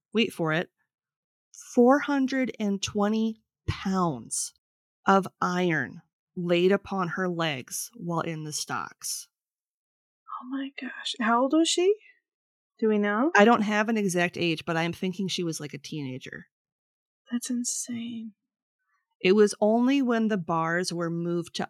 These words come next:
Speaker 1: other parts of her legs that she agreed to confess.
Speaker 2: Wow. Legs of steel has a whole new meaning now.
Speaker 1: No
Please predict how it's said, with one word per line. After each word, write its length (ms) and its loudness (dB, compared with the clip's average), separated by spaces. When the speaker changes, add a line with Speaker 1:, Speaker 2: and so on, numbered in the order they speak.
Speaker 1:
other 300 2
parts 440 -2
of 180 -12
her 180 -6
legs 720 -6
that 160 -2
she 240 0
agreed 460 -8
to 120 -8
confess. 800 -14
Speaker 2:
Wow. 280 -8
Legs 280 4
of 120 -4
steel 400 0
has 140 -6
a 60 -6
whole 200 -4
new 140 -4
meaning 400 0
now. 300 -8
Speaker 1:
No 540 2